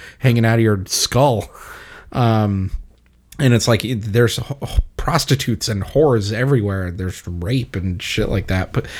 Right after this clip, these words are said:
like, that's how it was. It feels so immersive and accurate, even though it's not a historical thing, but, like,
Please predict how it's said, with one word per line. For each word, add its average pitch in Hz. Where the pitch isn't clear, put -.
like, 101
that's 120
how -
it 151
was. 123
It -
feels 147
so 123
immersive 101
and 98
accurate, 147
even 139
though 135
it's 120
not 120
a 110
historical 123
thing, 131
but, 120
like, 90